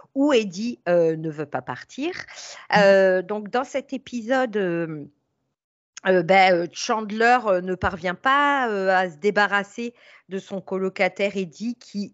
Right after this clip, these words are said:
Speaker 1: déjà, on l'avait vu dans l'épisode précédent, euh,
Speaker 2: <laughs>
Speaker 1: devenait sérieusement, euh, flippant. Là, il est passé à l'étape au-, au-dessus, il est devenu psychopathe. Donc, euh, donc voilà, donc Chandler, euh, vraiment lutte pour s'en débarrasser. Il va finalement y arriver avec l'aide, euh, avec l'aide, euh,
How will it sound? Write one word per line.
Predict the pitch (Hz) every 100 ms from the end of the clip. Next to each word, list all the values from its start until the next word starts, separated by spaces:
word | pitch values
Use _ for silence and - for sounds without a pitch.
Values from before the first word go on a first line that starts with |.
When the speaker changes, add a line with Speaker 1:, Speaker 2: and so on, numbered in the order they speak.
| _
Speaker 1:
déjà, | 165 135 214 214 269
on | 247
l'avait | 196 180 185
vu | 175
dans | 208 190
l'épisode | 180 - 180 196 196
précédent, | - 190 196 185 196 208 - - - 147
euh, | 147 151
Speaker 2:
<laughs> | 156
Speaker 1:
devenait | 208 196 208 220
sérieusement, | - 226 220 196 190 214 214 196
euh, | 180
flippant. | - 190 185 240
Là, | 247 214
il | 233
est | 202
passé | 202 190 -
à | 190
l'étape | 180 180 190 -
au-, | 185 _ -
au-dessus, | 190 - - 233
il |
est | 185
devenu | 165 175 170 175
psychopathe. | - 165 190 - 247 359 156 - - - 226
Donc, | 190 214 220 226
euh, | 196 190
donc | 180
voilà, | 180 240
donc | 226 202
Chandler, | - 220 202 202 247 269
euh, | 208 180
vraiment | 151 196 233 277
lutte | 220 220 294 -
pour | 214 -
s'en | 208
débarrasser. | 196 185 170 165 151 - 220 440 - - - 208
Il | 208
va | 233
finalement | 226 254 240 214 214
y | 208
arriver | 202 196 190 208
avec | 190 165
l'aide, | 170 185 196 165
euh, | 160 156
avec | 147 156 160 -
l'aide, | 170 160
euh, | 156 147 143